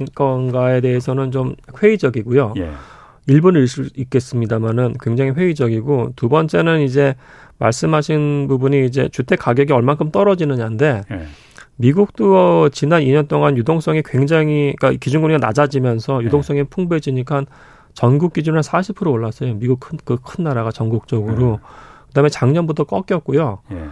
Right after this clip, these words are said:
Speaker 1: 그리고 이제 뭐 이거는 다 예측하는 기간마다 좀 다르긴 합니다마는 작년에 포브스에서 얘기했던 거는 올해 한 오 프로 떨어진다고 했는데
Speaker 2: 예.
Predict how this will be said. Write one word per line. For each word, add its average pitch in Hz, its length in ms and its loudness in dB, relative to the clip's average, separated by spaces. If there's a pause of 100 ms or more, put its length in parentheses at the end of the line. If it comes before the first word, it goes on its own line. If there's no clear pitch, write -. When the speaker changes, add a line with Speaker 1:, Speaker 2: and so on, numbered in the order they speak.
(260)
Speaker 1:
그리고 147 400 2
이제 147 540 4
뭐 147 140 4
이거는 151 580 2
다 135 260 2 (100)
예측하는 139 520 0
기간마다 170 520 0
좀 160 160 -6
다르긴 131 380 -2
합니다마는 135 800 -2 (460)
작년에 147 380 0
포브스에서 180 640 0
얘기했던 147 460 2
거는 151 160 0
올해 123 180 2
한 147 160 0
오 120 140 -6
프로 143 380 2
떨어진다고 143 520 -4
했는데 135 580 -4
Speaker 2:
예. 85 180 -12